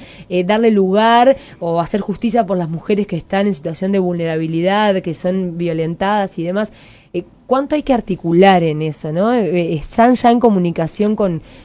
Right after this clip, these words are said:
con, con los otros equipos para pensar políticas juntos que luego se puedan llevar adelante y que no haya en el momento,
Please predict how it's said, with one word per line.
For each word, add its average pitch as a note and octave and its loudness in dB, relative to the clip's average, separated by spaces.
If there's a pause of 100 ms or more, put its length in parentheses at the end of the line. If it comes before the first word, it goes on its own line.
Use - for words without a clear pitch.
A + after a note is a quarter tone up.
(100)
con, E3 -6
con E3 -2
los E3 -2
otros G3+ -2
equipos F#3+ -2
para D#3+ 0
pensar G#3 -2 (100)
políticas G#3 0
juntos C#4+ -4
que G3 -2
luego A3+ 4
se G#3 -4
puedan G#3 -2
llevar F#3+ 0
adelante G3 2 (260)
y E3+ -6
que F3 -2
no F#3+ -2
haya G#3 -2
en G3 0
el F3 0
momento, F3+ 0